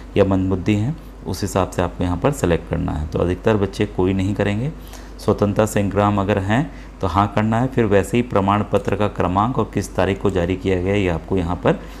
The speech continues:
लिखना है। पत्र व्यवहार का पता, तो, अ, अपना तथा पिता का नाम ना लिखें, ठीक है।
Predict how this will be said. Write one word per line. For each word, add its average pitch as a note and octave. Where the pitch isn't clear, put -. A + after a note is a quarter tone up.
लिखना F2+
है। D#2+
पत्र A2+
व्यवहार G2+
का -
पता, -
तो, G#2+
अ, G2
अपना B2
तथा B2
पिता -
का A#2
नाम A#2+
ना G2+
लिखें, F2
ठीक B3
है। G3